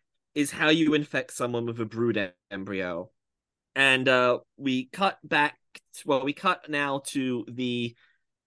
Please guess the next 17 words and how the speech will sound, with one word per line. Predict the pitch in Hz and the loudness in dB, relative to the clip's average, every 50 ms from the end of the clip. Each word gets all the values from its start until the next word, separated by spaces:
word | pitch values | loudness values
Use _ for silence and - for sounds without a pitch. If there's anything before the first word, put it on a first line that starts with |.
| _ - | _ -4
Australian | 135 131 - - - 175 180 175 185 180 175 175 170 - | -2 -2 -2 -2 2 4 6 6 8 6 6 4 4 0
outback | - 131 143 143 - - 143 135 131 120 113 _ _ _ 127 127 123 - _ _ - - _ - 120 | 0 -2 -2 -2 -2 -2 0 0 0 0 -4 _ _ _ -6 -6 -6 -8 _ _ -20 -20 _ -20 -6
base | 117 123 123 127 131 151 151 - - - - - _ _ _ | -2 0 0 0 0 -4 -8 -10 -12 -14 -14 -18 _ _ _
where | 131 127 127 127 123 123 120 117 113 - - 120 | -10 -2 0 2 2 2 2 0 -2 -4 -6 -10
the | 120 123 120 120 113 - _ - | -8 -6 -6 -6 -8 -10 _ -6
X-Men | 117 123 107 - - 131 123 135 | -6 -6 -6 -8 -10 -10 -8 -6
have | 127 117 117 | -6 -8 -6
been | - 107 113 127 | -6 -6 -4 -4
living. | 139 143 143 151 143 143 139 139 139 147 - _ _ _ _ _ _ _ _ _ _ _ _ | -4 -2 0 0 2 2 0 -2 -4 -8 -12 _ _ _ _ _ _ _ _ _ _ _ _
Um, | - 120 120 117 113 113 113 113 110 - | -2 0 2 2 2 2 0 -2 -6 -6
so | - - - 151 147 139 | -6 2 4 6 6 6
Gateway, | 131 131 135 147 156 170 165 165 165 156 156 156 156 160 156 | 4 2 2 2 2 2 2 0 0 2 2 2 0 0 -2
who | - - 151 147 135 131 131 127 - - | -4 -6 -8 -6 -4 -4 -4 -4 -4 -4
is | 123 131 123 120 120 117 117 117 117 117 - - - | -2 0 0 2 2 2 0 0 -2 -4 -10 -12 -6
a | 117 117 113 113 113 113 113 | -4 -2 -2 0 0 0 -2
Aboriginal, | - - 131 131 135 127 123 127 123 120 - 123 123 120 117 120 117 117 117 117 - | 0 -2 -2 0 -2 -2 0 0 -2 -2 -2 -2 -2 0 0 0 0 0 0 -2 -4
um, | - 110 107 104 104 101 98 98 98 98 98 98 | -4 -4 -2 -2 -2 -2 -2 -4 -6 -8 -10 -12